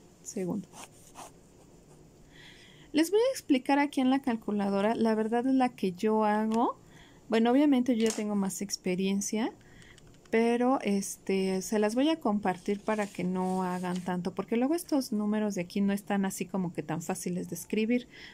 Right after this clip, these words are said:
¿ok? Entonces, todo se puede hacer solamente con la calculadora, para eso tienen ahí esa máquina, ¿no? Entonces, eh, fíjense lo que yo voy a hacer.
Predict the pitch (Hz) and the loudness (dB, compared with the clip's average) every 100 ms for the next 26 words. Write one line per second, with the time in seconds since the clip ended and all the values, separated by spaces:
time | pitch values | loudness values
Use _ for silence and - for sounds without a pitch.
0 | - 190 180 226 208 185 196 202 208 202 | -12 -8 -4 -2 -2 -2 -2 0 -2 -4
1 | - - - 240 254 269 262 226 220 - | -6 -14 -4 0 0 -2 0 0 0 -2
2 | 208 208 196 190 208 - 185 180 185 196 | -4 -2 -2 -2 -4 -4 -4 -4 -6 -2
3 | 233 294 202 - 208 180 - 208 202 208 | 0 2 0 -2 -6 -6 -6 -2 -2 0
4 | 180 180 - - - - 175 - 165 175 | -2 -6 -12 -20 -12 -8 -6 -6 -6 -4
5 | 220 202 175 160 160 208 - - - - | -4 -4 -6 -6 -4 -4 -4 -10 -20 -18
6 | - - - 202 214 220 202 - - - | -18 -8 -4 0 0 -2 -4 -10 -16 -10
7 | - 233 294 415 359 240 226 190 185 190 | -4 0 2 2 0 0 2 0 0 0
8 | 190 196 214 208 | 0 0 -2 -4